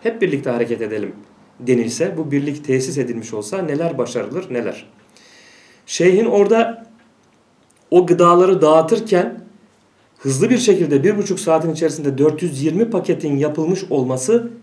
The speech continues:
işte o birliğin, beraberliğin ehemmiyetini ortaya koymuş oluyor.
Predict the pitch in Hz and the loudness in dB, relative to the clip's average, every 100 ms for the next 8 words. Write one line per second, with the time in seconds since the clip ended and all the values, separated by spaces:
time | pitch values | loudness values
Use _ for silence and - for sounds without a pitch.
0 | _ - 156 135 123 123 131 123 120 120 | _ -12 -6 -6 -4 -4 -2 -4 -4 -2
1 | 120 123 117 123 160 - - _ 127 123 | -2 -2 -4 -4 -6 -6 -14 _ -10 -6
2 | 117 113 110 120 156 - - _ _ _ | -4 -4 -6 -6 -6 -8 -20 _ _ _
3 | _ _ _ - 110 113 110 107 95 - | _ _ _ -10 -10 -8 -10 -8 -10 -12
4 | 87 - - | -16 -16 -20